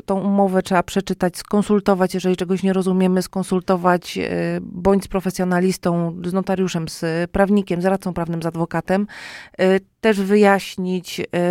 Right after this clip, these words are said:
w banku te nieścisłości, których nie rozumiemy. Y, musimy pamiętać, że też nie na wszystko musimy się zgadzać. Nie na wszystkie zapisy z bankami też można negocjować. I tutaj, e,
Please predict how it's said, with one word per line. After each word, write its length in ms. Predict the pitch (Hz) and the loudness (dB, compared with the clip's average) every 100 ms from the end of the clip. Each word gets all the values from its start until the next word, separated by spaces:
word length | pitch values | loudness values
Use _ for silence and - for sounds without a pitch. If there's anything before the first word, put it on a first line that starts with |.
| 180 | 0
w 60 | 170 | 2
banku 1120 | 185 185 185 - 175 175 175 175 - 69 - - | 2 2 -2 -4 0 2 0 -2 -4 -6 -8 -8
te 100 | 196 | 0
nieścisłości, 680 | 208 - 202 208 214 - 180 | 0 0 -4 2 2 2 -4
których 280 | - - 160 | -6 -8 0
nie 100 | 175 | 2
rozumiemy. 640 | 180 170 175 156 156 180 208 - - - - 196 | 2 2 0 0 0 -2 -4 -12 -18 -18 -2 4
Y, 260 | 202 208 - - | 6 4 2 -8
musimy 260 | 208 214 | -6 -2
pamiętać, 400 | 208 208 208 214 | 0 0 0 0
że 100 | 208 | -2
też 200 | 208 190 - | -4 -6 -6
nie 380 | 190 190 190 190 | -4 -2 -2 -2
na 160 | 185 | -4
wszystko 380 | 180 185 - 185 | -6 -10 -8 -6
musimy 380 | 180 180 - 185 | -4 -6 -10 -8
się 120 | 202 | -6
zgadzać. 600 | 196 202 175 - _ _ _ _ _ _ - - - | -2 0 0 -2 _ _ _ _ _ _ -20 -20 -8
Nie 160 | 175 175 | -2 -2
na 100 | 175 | -2
wszystkie 320 | - - 180 | -6 -4 0
zapisy 840 | 180 - 165 - 185 185 190 190 185 | 0 0 -8 -2 2 4 4 4 0
z 60 | |
bankami 400 | 185 185 175 175 | -2 -4 -2 -4
też 160 | 175 185 | -2 -4
można 240 | 170 143 | -4 -2
negocjować. 760 | 151 156 180 - 175 - - _ _ _ - - - - _ | -4 -2 -4 0 0 -2 -14 _ _ _ -20 -20 -20 -20 _
I 80 | 175 | -8
tutaj, 440 | 175 180 180 180 | -4 0 4 4
e, 60 | 175 | 2